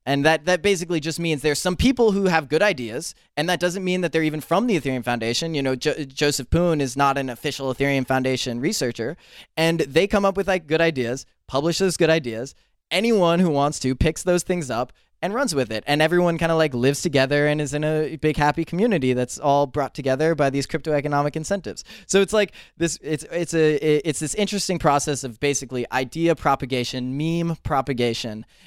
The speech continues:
and then people pick up on those ideas, pick up on those memes, implement it themselves, and, you know, you can make all your money and do all your, you know, fancy, you know, community building and, and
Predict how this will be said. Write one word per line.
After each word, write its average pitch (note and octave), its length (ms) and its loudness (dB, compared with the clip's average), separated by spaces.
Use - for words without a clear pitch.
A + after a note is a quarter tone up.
and C#3+ 260 0
then C3+ 260 2
people D3+ 240 -2
pick G3+ 240 -2
up F3+ 160 0
on D#3 200 2
those C#3+ 240 4
ideas, A#2+ 440 0
pick F#3+ 200 0
up F3+ 160 0
on D3+ 200 2
those C3+ 200 0
memes, A#2 360 -2
implement E3+ 420 -2
it C#3 100 -8
themselves, B2+ 500 0
and, A#2 140 -6
you A#2+ 100 -8
know, A#2 180 -4
you C#3 200 -2
can E3 300 2
make F3 260 2
all E3 160 4
your D3+ 120 2
money C#3 320 2
and C3 100 0
do C#3+ 140 2
all C3+ 160 4
your, C3 260 0
you B2+ 160 -6
know, A#2 240 -2
fancy, C3 920 0
you C#3 80 0
know, A2+ 320 -4
community D3+ 400 2
building B2+ 520 4
and, A#2+ 400 -4
and A#2+ 360 -6